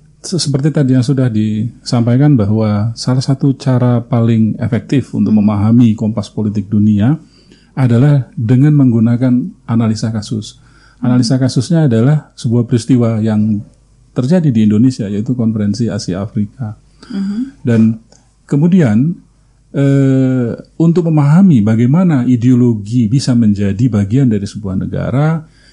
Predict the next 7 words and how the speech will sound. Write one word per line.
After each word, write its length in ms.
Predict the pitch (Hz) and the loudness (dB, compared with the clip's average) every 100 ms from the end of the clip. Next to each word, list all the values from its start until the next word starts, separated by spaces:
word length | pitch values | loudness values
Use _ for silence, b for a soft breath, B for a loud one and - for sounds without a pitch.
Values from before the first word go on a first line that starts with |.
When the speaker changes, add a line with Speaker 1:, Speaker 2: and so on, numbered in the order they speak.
| b | b
Speaker 1:
ideologi 720 | 127 113 120 123 147 127 131 | -4 0 2 2 0 0 0
bisa 240 | 117 123 135 | 0 -2 0
menjadi 400 | 120 107 107 101 | 0 0 -2 -2
arah 240 | 101 95 | -2 -4
pandang 400 | 147 143 127 120 | -2 0 2 0
sebuah 320 | 107 101 101 | -2 -4 -4
negara, 640 | 98 98 92 113 156 160 | -6 -6 -4 0 0 -2